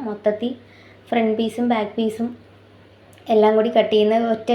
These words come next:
വീഡിയോ ആയിട്ട് ഇടാം. പക്ഷെ ഒത്തിരി ലെങ്തി ആയി പോകേണ്ട ആൾ കാണത്തില്ല, ആൾക്കൊരു മുഷിപ്പുണ്ടാവുമെന്ന് ഓർത്തിട്ടാണ് ഞാൻ പിന്നെ ഇടാത്തത്. ആ,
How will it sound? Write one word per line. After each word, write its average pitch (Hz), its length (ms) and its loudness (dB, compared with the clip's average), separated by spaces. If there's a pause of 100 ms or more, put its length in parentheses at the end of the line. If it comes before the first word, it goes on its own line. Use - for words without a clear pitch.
വീഡിയോ 214 180 2
ആയിട്ട് 208 140 0
ഇടാം. 208 120 -2
പക്ഷെ 233 180 -4
ഒത്തിരി 247 280 0
ലെങ്തി 240 400 2
ആയി 247 180 0
പോകേണ്ട 233 240 0 (100)
ആൾ 214 100 -2 (240)
കാണത്തില്ല, 202 540 -2 (600)
ആൾക്കൊരു 214 360 0
മുഷിപ്പുണ്ടാവുമെന്ന് 226 680 0
ഓർത്തിട്ടാണ് 220 340 -2
ഞാൻ 220 140 -2
പിന്നെ 214 200 0
ഇടാത്തത്. 185 420 -4 (680)
ആ, 220 60 -6